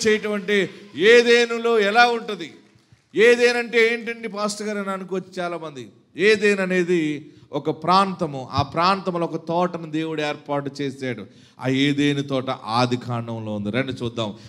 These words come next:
ఆది కాండంలో రెండో అధ్యాయము, ఆది కాండము రెండో అధ్యాయం ఎనిమిదో వచనం దగ్గర నుంచి మనం చదువుకుందాం.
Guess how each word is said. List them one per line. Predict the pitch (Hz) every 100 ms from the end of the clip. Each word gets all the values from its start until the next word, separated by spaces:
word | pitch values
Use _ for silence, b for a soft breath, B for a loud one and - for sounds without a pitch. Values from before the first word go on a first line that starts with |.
| b
ఆది | 165 208 202
కాండంలో | 202 175 170 165 156
రెండో | 190 190 185
అధ్యాయము, | 180 - - 156 151 123 107 - _ _ _ _ _ _ _ _ _ _ _ _ -
ఆది | 208 208
కాండము | 185 160 151 160 180 - - _ _ _ _ _ _ _ _ _ _
రెండో | 175 214
అధ్యాయం | 202 160 156 165 175
ఎనిమిదో | 220 214 196
వచనం | 190 180
దగ్గర | 180 175
నుంచి | 175 160
మనం | 151 147
చదువుకుందాం. | 165 156 156 143 139 101